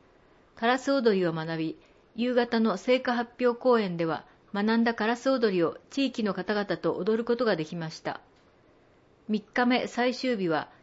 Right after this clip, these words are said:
雪景色の津南巡りで合宿を締めくくり、合宿参加者は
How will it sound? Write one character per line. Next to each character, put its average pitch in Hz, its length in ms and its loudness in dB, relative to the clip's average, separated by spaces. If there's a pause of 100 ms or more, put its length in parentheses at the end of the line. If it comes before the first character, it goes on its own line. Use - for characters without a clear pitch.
(140)
雪 214 240 -6
景 269 100 2
色 226 240 -4
の 170 140 -4
津 208 140 -6
南 233 200 2
巡 196 300 0
り 156 40 -4
で - 320 -4
合 170 140 -2
宿 - 300 -2
を 214 80 2
締 196 160 -4
め 202 100 -2
く - 140 -16
く 196 120 -6
り、 175 140 -6 (1300)
合 190 120 -2
宿 - 240 -6
参 233 240 -2
加 226 120 -2
者 180 160 -4
は 151 160 -4